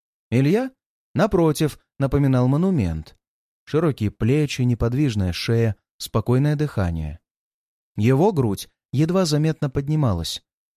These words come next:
словно весь его организм функционировал на минимальных оборотах, тщательно экономя энергию. "Молодцы, ребята, держитесь!" — пробормотал я,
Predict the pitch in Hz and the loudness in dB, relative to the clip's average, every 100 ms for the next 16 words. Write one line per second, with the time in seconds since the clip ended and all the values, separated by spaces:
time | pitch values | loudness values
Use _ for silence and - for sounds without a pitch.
0 | _ _ - - 131 113 113 82 95 139 | _ _ -10 -2 0 2 0 0 0 0
1 | 127 - 110 104 95 92 110 160 156 - | 0 -2 -2 -2 -2 -2 -2 -2 -4 -8
2 | _ _ - 160 - 156 180 196 160 156 | _ _ -4 -2 0 0 2 2 2 2
3 | 147 147 147 143 143 135 - 127 127 110 | 2 2 2 2 0 -2 -2 -2 0 0
4 | 90 87 - _ _ _ - - 113 139 | -2 -6 -8 _ _ _ -14 -2 0 0
5 | - 190 196 - 165 123 101 95 101 - | -2 -2 -2 -4 -4 0 2 2 0 0
6 | 117 101 87 78 85 78 69 _ _ _ | 0 0 -2 -4 -4 -6 -8 _ _ _
7 | _ _ _ _ _ _ _ _ _ _ | _ _ _ _ _ _ _ _ _ _
8 | _ - 135 147 - 180 147 135 143 127 | _ -2 0 0 0 0 0 2 0 0
9 | - 92 131 135 165 135 - 85 - _ | -4 -4 -2 0 0 0 -4 -10 -12 _
10 | _ _ _ _ - 120 131 135 135 143 | _ _ _ _ -4 0 2 2 2 0
11 | 151 147 87 73 | 0 0 -2 -4